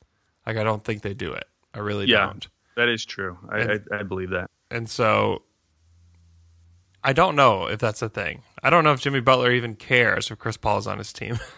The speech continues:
Speaker 1: <laughs> I have no clue. But if he does, if that's what he wants, then the Heat probably find a way to, to facilitate a trade with the Thunder. And maybe no picks get exchanged and they just give back Goran Dragic and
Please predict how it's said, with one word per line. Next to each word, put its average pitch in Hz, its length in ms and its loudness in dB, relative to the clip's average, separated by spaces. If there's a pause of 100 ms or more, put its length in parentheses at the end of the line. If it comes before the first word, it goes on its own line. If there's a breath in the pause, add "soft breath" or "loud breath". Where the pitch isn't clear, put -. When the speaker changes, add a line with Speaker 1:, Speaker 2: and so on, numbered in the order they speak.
(140)
Speaker 1:
<laughs> - 340 -20
I 151 80 6
have 151 200 6
no 139 160 6
clue. 127 460 0 (640 loud breath)
But 135 140 4
if 139 80 2
he 127 100 2
does, 127 720 6 (100)
if - 80 -6
that's 139 220 2
what 117 140 -2
he 208 180 2
wants, 104 640 0 (1700)
then 135 360 6
the 123 120 2
Heat 131 300 -4
probably 127 560 2
find 123 280 0
a 123 40 4
way 123 120 4
to, 120 140 0
to - 340 -8
facilitate 117 680 -4
a 104 80 -8
trade - 400 -8 (280)
with - 180 -8
the 117 100 -18
Thunder. - 480 -4 (560)
And 107 400 -2
maybe 120 280 2
no 120 160 4
picks - 500 0 (520)
get 110 140 -2
exchanged 120 680 0
and 107 80 -2
they 104 80 -2
just 107 200 -8
give 107 160 -10
back 107 240 -4
Goran 107 240 -4
Dragic 113 580 -4
and 110 180 -10